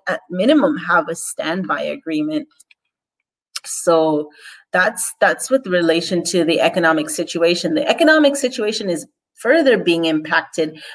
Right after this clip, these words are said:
by suggestions that the U S might not be giving us aid depending on how we behave, particularly as it relates to companies, Chinese firms, which,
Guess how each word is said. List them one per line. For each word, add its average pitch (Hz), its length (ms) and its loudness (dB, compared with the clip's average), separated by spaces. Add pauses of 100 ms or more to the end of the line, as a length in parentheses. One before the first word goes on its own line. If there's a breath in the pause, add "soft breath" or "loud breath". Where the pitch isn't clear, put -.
(180)
by 180 140 4
suggestions 202 880 -2
that - 180 0
the 170 80 -4
U 165 240 2
S 185 300 0
might 170 240 -2 (260)
not 160 320 0
be 170 80 -4
giving 175 440 -4
us 160 220 -4 (120)
aid 190 400 0
depending 175 520 -2
on 160 240 -6
how 170 180 2
we 156 180 2
behave, 151 540 0 (520 loud breath)
particularly 185 880 0
as 170 160 -2
it 156 140 -10
relates 165 420 -4
to 175 120 -6
companies, 160 800 -2
Chinese 170 480 0
firms, 170 580 2
which, - 380 -10